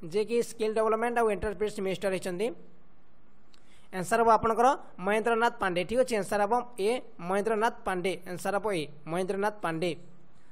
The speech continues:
ନେକ୍ସଟ କ୍ୱେଶ୍ଚନ, ହୁ ୱାଜ୍ ଆପଏଣ୍ଟେଡ୍ ଦ ମିନିଷ୍ଟ୍ରି ଅଫ୍ ହେଭି ଇଣ୍ଡଷ୍ଟ୍ରିଜ୍ ଆଣ୍ଡ ପବ୍ଲିକ ଏଣ୍ଟରପ୍ରାଇଜ୍? କିଏ ମିନିଷ୍ଟ୍ରି ଅଫ୍ ହେଭି ଇଣ୍ଡଷ୍ଟ୍ରିଜ୍ ଆଉ ପବ୍ଲିକ ଏଣ୍ଟରପ୍ରାଇଜ୍ର ମିନିଷ୍ଟର କିଏ?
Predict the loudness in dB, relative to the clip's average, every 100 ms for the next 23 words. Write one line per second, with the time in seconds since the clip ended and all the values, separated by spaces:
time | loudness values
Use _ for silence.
0 | -6 0 0 0 -2 0 -2 -6 -8 -14
1 | -14 -14 -14 -14 -14 -14 -14 -14 -14 -14
2 | -14 -14 -14 -14 -14 -14 -14 -14 -14 -14
3 | -14 -14 -14 -14 -14 -14 -14 -14 -14 -14
4 | 0 4 6 8 8 6 2 2 4 4
5 | 4 4 4 2 2 2 2 -6 0 0
6 | 2 0 4 4 4 0 0 -2 -4 0
7 | 0 2 2 2 2 0 2 0 0 -4
8 | -12 -14 -14 -14 -14 -14 -14 -12 -4 2
9 | 2 2 0 2 2 4 4 2 2 2
10 | 0 0 2 2 2 0 0 0 -2 -2
11 | 0 -2 -2 -4 -6 -2 -2